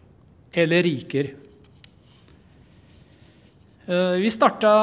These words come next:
i bibelteksten med å lese om noen, eh, grekere. Det var jo veldig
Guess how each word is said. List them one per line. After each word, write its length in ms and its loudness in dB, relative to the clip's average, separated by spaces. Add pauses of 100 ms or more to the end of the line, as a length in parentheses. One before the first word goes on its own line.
(680)
i 160 0
bibelteksten 680 -4
med 120 4
å 80 2
lese 360 0 (280)
om 160 -2
noen, 260 0
eh, 360 -2 (2250)
grekere. 600 2 (1080)
Det 120 0
var 140 4
jo 60 0
veldig 280 -2